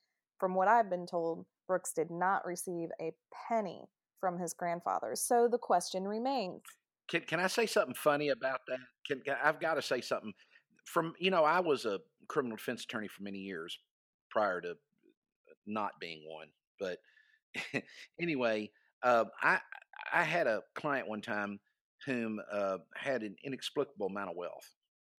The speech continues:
Speaker 2: And generally, when the D E A saw a guy that didn't have a variety of degrees out there with an inexplicable amount of wealth, an inexplicable amount of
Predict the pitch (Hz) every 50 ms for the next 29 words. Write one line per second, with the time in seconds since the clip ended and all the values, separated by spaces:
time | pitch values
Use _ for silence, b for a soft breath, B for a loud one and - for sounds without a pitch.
0 | _ _ _ _ _ _ _ - 120 120 120 120 113 113 113 107 - 175 190 185
1 | 165 143 135 131 131 123 113 110 104 92 131 135 123 123 120 117 117 120 117 110
2 | 104 104 98 92 92 - - - 131 110 110 107 101 101 92 95 110 110 104 104
3 | 104 101 98 95 90 87 80 _ _ _ _ _ - 113 120 107 104 95 - 120
4 | 107 104 101 95 92 - - - 98 - 98 101 101 104 104 101 95 92 82 -
5 | - - - 101 101 104 98 98 95 90 107 92 95 92 - - 107 95 92 87
6 | 87 87 82 - _ - 95 101 95 90 92 92 92 104 98 87 - - - 110
7 | 98 - - 85 82 80 90 87 82 80 78 87 90 87 82 82 - _ - 101
8 | 104 98 - _ - 127 120 117 - - - - 120 - - 98 92 90 92 95
9 | 92 92 85